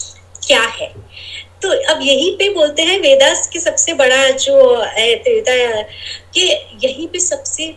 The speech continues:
बड़ा है कि भी हम क्या हैं। तो इसके लिए एक स्टोरीज है जो again मैंने आप लोगों के साथ चैप्टर एट में शेयर की थी। Story is that ten monks plans to, has to travel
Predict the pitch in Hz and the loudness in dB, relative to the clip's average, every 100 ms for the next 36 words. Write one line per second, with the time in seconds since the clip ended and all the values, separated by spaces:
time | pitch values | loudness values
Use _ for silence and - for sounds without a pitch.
0 | - 247 247 262 262 - 294 233 202 202 | -8 -8 -8 -12 -14 -12 -12 -10 -12 -12
1 | - - 202 - - - - - - - | -18 -12 -12 -12 -18 -20 -20 -20 -20 -20
2 | - - - 247 233 - 311 330 330 - | -20 -20 -8 -4 -4 -4 -2 -2 -2 2
3 | 262 247 302 330 330 320 269 226 277 302 | 2 2 0 -2 -2 -2 0 2 2 2
4 | 294 285 269 269 277 285 285 277 247 254 | 0 0 2 2 4 2 2 0 0 4
5 | 254 247 247 254 254 233 214 208 226 220 | 4 4 0 -4 0 2 0 0 -4 -2
6 | 262 359 - - - - - 277 277 349 | -2 -2 -6 -14 -10 -6 0 0 0 0
7 | 320 330 - - 277 - - 254 277 320 | 0 -2 -2 -2 -2 -4 -2 0 0 -2
8 | 277 247 262 - - 247 220 220 240 - | -6 -6 -6 -6 -4 -2 0 0 -2 -6
9 | - 240 214 208 226 - - - - 240 | 0 2 2 -2 -2 -2 -6 -8 -4 -2
10 | 214 240 | 0 -2